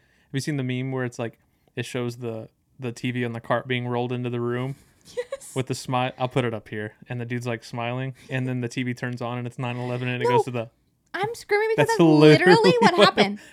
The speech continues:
Speaker 1: I was like, "Oh, sick T V." Wait a minute. <laughs>
Speaker 2: Yeah. Wait, that happened with you?
Speaker 1: Yes.
Speaker 2: 'Cause I was in P E and they literally rolled a T V on, on the cart.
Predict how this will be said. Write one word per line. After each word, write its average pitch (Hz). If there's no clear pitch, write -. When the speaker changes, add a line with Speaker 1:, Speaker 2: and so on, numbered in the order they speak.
Speaker 1:
I -
was 202
like, 240
"Oh, 180
sick 202
T 202
V." 180
Wait 147
a 123
minute. 120
<laughs> -
Speaker 2:
Yeah. -
Wait, 381
that 330
happened 392
with 302
you? 269
Speaker 1:
Yes. 175
Speaker 2:
'Cause 427
I 415
was 403
in 466
P 427
E 370
and 359
they 359
literally 302
rolled 220
a -
T 247
V 196
on, -
on 233
the 185
cart. -